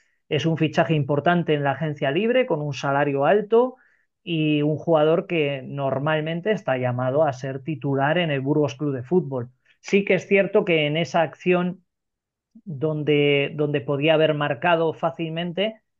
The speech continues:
creo sinceramente que él hace la acción de desmarque de llegada a segundo, a zona de segundo palo, pero la hace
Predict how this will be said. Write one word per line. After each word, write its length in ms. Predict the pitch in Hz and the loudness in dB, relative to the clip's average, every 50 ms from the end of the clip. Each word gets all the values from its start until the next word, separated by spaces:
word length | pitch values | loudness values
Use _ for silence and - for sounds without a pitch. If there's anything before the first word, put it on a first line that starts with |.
| _ _ - | _ _ -2
creo 300 | - 165 175 185 196 196 | 2 4 6 6 6 4
sinceramente 800 | 196 - 190 190 185 190 196 190 185 185 196 208 202 208 202 196 | 4 2 -2 -2 2 2 4 4 4 2 0 -2 -2 -2 -2 -2
que 220 | - 170 160 170 | -2 -2 0 0
él 240 | 185 185 190 - - _ _ _ _ _ - | 0 -2 -2 -4 -10 _ _ _ _ _ -4
hace 320 | 175 190 190 - 202 185 | -4 -4 -2 0 0 2
la 140 | 170 170 165 | 2 2 2
acción 480 | 165 165 - - 196 202 202 196 185 | 2 0 -4 -2 0 0 2 0 0
de 140 | 165 165 151 | -2 -2 -2
desmarque 880 | 135 139 147 135 120 160 156 175 185 190 - - 180 175 175 170 _ _ _ _ _ _ _ | -2 -2 -4 -4 -4 -4 -4 -2 -4 -4 -4 -4 -4 -4 -4 -8 _ _ _ _ _ _ _
de 200 | - 156 151 156 | -4 0 2 2
llegada 500 | 151 156 160 147 175 180 165 170 165 165 | 4 4 2 2 2 2 2 2 0 0
a 180 | - - 165 165 | -2 -4 -6 -6
segundo, 460 | - - 175 156 147 175 180 175 - | -4 -4 -4 -2 -2 -2 -4 -4 -4
a 160 | - 143 127 | -4 -4 -4
zona 240 | - - 170 175 170 | -4 -4 -2 0 0
de 80 | 165 151 | 0 0
segundo 420 | - 165 165 175 175 170 165 165 | -2 -4 -2 -2 0 0 0 0
palo, 420 | - 190 185 185 190 233 254 - _ _ _ _ _ _ _ _ _ - | 2 0 2 2 2 0 0 -4 _ _ _ _ _ _ _ _ _ -4
pero 280 | - 170 165 165 165 | 0 2 4 4 4
la 180 | 160 160 165 190 | 4 4 2 2
hace 380 | 214 208 - 233 254 277 - | 0 0 0 -2 -2 -2 -6